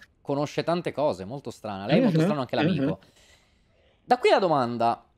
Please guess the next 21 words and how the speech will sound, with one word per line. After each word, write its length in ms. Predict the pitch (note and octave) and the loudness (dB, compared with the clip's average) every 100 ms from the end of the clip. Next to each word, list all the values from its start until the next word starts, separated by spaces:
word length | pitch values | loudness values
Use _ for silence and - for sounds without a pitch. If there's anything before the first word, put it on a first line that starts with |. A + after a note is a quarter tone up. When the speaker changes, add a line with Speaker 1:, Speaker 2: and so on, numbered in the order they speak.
| _ _ _ _ - | _ _ _ _ -20
Speaker 2:
Ok, 320 | C#4+ - E3+ | -4 0 2
capisco 520 | - C4 E4 F#4+ - C4 | 4 2 4 2 2 2
perché 240 | A3+ A3+ | 2 0
si 100 | - | 0
vogliano 340 | F3 E3+ D#3+ | 2 2 2
dare 200 | C#3+ B2 | 2 0
fuoco. 500 | A2+ G#2 F2+ G2 F2+ _ _ _ _ _ - | -2 -4 -6 -6 -12 _ _ _ _ _ -8
Non 580 | F3 G3+ A3+ A3 G#3+ G3+ _ _ | -2 0 0 0 -2 -6 _ _
credo 300 | - F3 C#3 | 0 2 2
servano 420 | B2+ B2 A2+ A#2+ | 0 -2 -2 -4
grosse 360 | A#2 C3 - B2 | -2 -2 -4 -6
congetture 640 | B2+ B2 B2+ - E3 E3 D#3+ | -8 -6 -8 -6 -2 0 0
per 160 | E3+ | -2
comprendere 600 | - B2+ A#2+ C#3 C3+ C3 | -6 -8 -4 -2 -2 -4
perché 380 | - C#3 B2+ D#3+ | -2 -4 -4 -4
gli 140 | E3 D3+ | 0 2
abitanti 460 | C3 C3+ C#3+ D3+ | 0 0 -2 -4
di 100 | C3 | -2
Ariandel 540 | B2+ B2 A#2+ A#2+ D3 C3 | 0 0 -2 -2 -2 -2
vogliono 300 | A#2 A#2+ G#2 | -2 -2 -6
bruciare. 500 | G#2+ - F2+ F2 | -10 -8 -8 -8